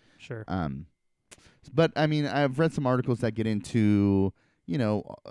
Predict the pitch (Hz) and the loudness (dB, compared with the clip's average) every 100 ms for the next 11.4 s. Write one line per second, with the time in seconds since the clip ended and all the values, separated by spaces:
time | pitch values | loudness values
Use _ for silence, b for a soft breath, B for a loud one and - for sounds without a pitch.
0 | 57 90 127 139 135 135 139 127 - - | -12 -4 -2 -2 -2 -2 -2 -2 -8 -6
1 | 123 120 117 110 110 113 127 143 113 82 | -2 -2 -2 -4 -6 -8 -8 -6 -6 -6
2 | 98 104 92 87 - 104 90 87 92 90 | -8 -6 -8 -8 -8 -6 -6 -6 -6 -6
3 | 90 95 87 - 90 85 85 - 87 82 | -6 -6 -6 -4 -4 -4 -6 -6 -6 -4
4 | 82 80 - - 87 82 82 _ _ _ | -4 -6 -8 -10 -8 -10 -14 _ _ _
5 | - 95 82 78 76 - - 82 90 - | -12 -8 -8 -6 -8 -8 -8 -6 -6 -6
6 | 85 80 87 78 85 B B B 110 101 | -8 -8 -10 -10 -12 B B B -8 -6
7 | 101 95 78 _ _ _ _ _ _ _ | -4 -4 -6 _ _ _ _ _ _ _
8 | _ _ _ 58 57 - _ _ - 135 | _ _ _ -20 -20 -20 _ _ -6 -2
9 | 139 139 139 123 104 87 80 76 b b | 2 2 2 0 -4 -4 -6 -10 b b
10 | b 104 90 80 - 98 92 95 87 87 | b -6 -6 -6 -8 -8 -6 -6 -8 -10
11 | 101 123 143 | -2 2 2